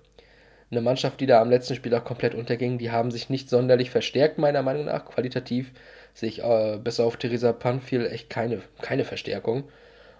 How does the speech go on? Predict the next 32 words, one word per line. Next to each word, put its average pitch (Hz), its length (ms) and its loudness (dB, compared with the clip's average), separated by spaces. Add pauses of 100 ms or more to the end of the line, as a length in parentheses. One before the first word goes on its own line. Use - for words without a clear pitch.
Ähm, 110 560 -4 (360)
das 123 160 -2
sage 143 160 8
ich 151 60 -2
natürlich 143 360 2
alles 135 200 4
voller 143 280 6
Unwissenheit, 127 640 2
wer 120 100 2
die 110 120 -2
anderen 120 240 -2
Spielerinnen 117 440 -2
sind, 170 320 0
ne? 180 300 2
<laughs> - 120 0
Aber 135 160 2
Panfil 151 320 -6
habe 135 120 -2
ich 127 60 -8
zumindest 127 280 -8
schon 127 100 -4
mal 120 60 -2
gehört. 123 240 -6 (500)
Ähm, 117 300 2 (440)
ganz 107 180 -8
ehrlich, 139 240 -6
ich 104 80 -14
sehe 101 160 -6
Werder 107 160 -4
Bremen 107 220 -6
im 101 80 -8
Abstiegskampf. - 520 -6